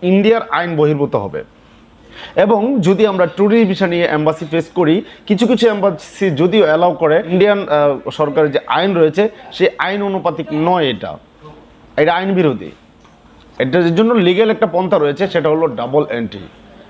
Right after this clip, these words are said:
আশা করি ভিডিওটা শুরু থেকে শেষ পর্যন্ত দেখলে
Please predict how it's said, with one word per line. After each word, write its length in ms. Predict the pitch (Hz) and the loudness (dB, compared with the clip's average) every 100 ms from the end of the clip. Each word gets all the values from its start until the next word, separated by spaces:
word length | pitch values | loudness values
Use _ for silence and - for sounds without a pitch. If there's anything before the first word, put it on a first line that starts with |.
| - - | -20 -8
আশা 260 | - 151 233 | -4 0 0
করি 320 | 208 180 202 | 0 0 -2
ভিডিওটা 520 | 160 147 175 185 160 | -2 0 2 2 0
শুরু 240 | 156 165 170 | -2 -4 -4
থেকে 180 | 151 | -4
শেষ 200 | 147 160 | 0 -2
পর্যন্ত 360 | 151 196 196 156 | 0 -2 0 0
দেখলে 340 | 143 143 147 | 0 2 0